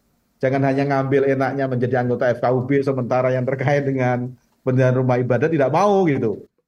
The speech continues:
Nah, ini yang, eh, apa namanya, selalu ada negosiasi-negosiasi pada level itu dan, eh, saya sudah diskusi dengan, apa namanya, beberapa teman masyarakat sipil, saya juga diskusi dengan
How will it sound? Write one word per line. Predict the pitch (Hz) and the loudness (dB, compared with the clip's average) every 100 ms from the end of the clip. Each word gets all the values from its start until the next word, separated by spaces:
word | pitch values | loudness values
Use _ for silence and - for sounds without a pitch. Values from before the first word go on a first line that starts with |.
| - | -6
Nah, | 131 | -2
ini | 175 247 | 0 2
yang, | 220 196 190 | 2 0 -4
eh, | 175 - 165 170 170 175 170 170 151 | -8 -4 0 4 4 4 4 0 -2
apa | - 151 180 | -4 -2 0
namanya, | 160 147 151 180 208 - _ | 0 0 0 0 -2 -6 _
selalu | - 165 180 214 | -2 0 2 2
ada | 185 151 | 2 2
negosiasi-negosiasi | 151 147 147 156 139 156 143 131 127 131 120 | 2 2 0 0 0 -2 -2 -2 0 0 0
pada | 156 120 113 | -2 -2 0
level | 107 104 98 | -2 -2 -4
itu | 101 - 101 98 | -6 -6 -6 -4
dan, | 95 98 95 - _ _ _ _ - | -4 -4 -6 -12 _ _ _ _ -4
eh, | 104 | -2
saya | 107 123 143 | 0 2 2
sudah | 160 135 | 2 2
diskusi | 117 110 117 - 139 | 0 -2 -4 -2 0
dengan, | 120 113 113 110 107 | 0 0 0 -4 -6
apa | 92 101 123 | -6 -4 -2
namanya, | 127 101 98 107 | -2 -2 -4 -4
beberapa | 113 104 107 104 - | -4 -4 -2 -2 -4
teman | 117 113 | -2 -2
masyarakat | 113 110 107 110 | -2 -2 -4 -4
sipil, | 110 101 113 | -4 -2 0
saya | 101 | 0
juga | 101 101 | -2 -4
diskusi | 95 - 117 117 117 107 | -4 -6 -6 -2 -2 0
dengan | 104 101 98 98 | -2 -4 -4 -6